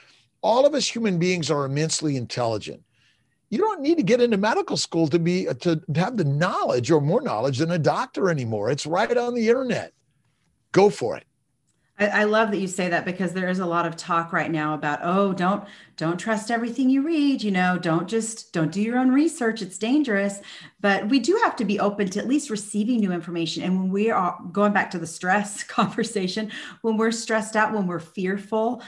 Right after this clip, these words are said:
Speaker 2: about whatever's happening in the world, it kind of shuts our brains down and we can't open up to new ideas or thoughts.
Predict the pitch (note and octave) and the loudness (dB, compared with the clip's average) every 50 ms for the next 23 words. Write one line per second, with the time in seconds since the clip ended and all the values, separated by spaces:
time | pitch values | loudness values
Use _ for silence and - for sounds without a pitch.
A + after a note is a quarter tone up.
0 | - - - - E3+ F3+ E3+ - E3 E3 E3 F3 F3+ F3+ F#3+ G3+ G#3 G3+ G3+ G3+ | -18 -12 -8 -2 0 2 2 2 0 0 -2 0 0 0 0 0 -2 -2 -2 -2
1 | F#3 F#3 F#3 G3 G3 F#3+ F#3 F3 E3+ D#3+ E3+ F3 G3 G#3+ G#3 - - - - - | -4 -2 -2 -4 -4 -2 -2 -2 -2 -4 -2 0 0 0 -2 -4 -8 -8 -4 -4
2 | B3+ D#4+ E4+ G4 - - D4 C#4 C#4 - A#3+ G#3 G#3 G3 F#3+ A#3 C#4+ C#4+ - E3 | -4 -2 -2 -4 -6 -6 -6 -6 -4 -4 -6 -2 -2 -2 0 0 -2 -2 -2 -4
3 | C#3+ D3+ D3 F3 F#3 F#3+ A3+ A3 - - G#3+ G#3 B3 D#4+ D#4+ - - - - - | -4 -2 -2 -2 -2 -2 -4 -6 -6 -6 -4 -2 -2 -2 -2 -6 -12 -16 -18 -18
4 | - - _ _ G3+ G3 F#3+ F#3+ F#3 E3+ D#3+ D3 D3 - - F3+ D#3+ D3+ D3+ D3 | -20 -20 _ _ 0 0 0 0 -2 -2 -2 -2 -4 -6 -6 -6 -4 -2 -2 -2
5 | C#3+ C#3+ C3+ C#3 C#3+ C#3 C3+ C3+ B2 B2+ - - G#2+ - - - - - - - | -2 -4 -4 -4 -6 -6 -6 -8 -12 -14 -10 -8 -8 -8 -8 -10 -14 -16 -16 -16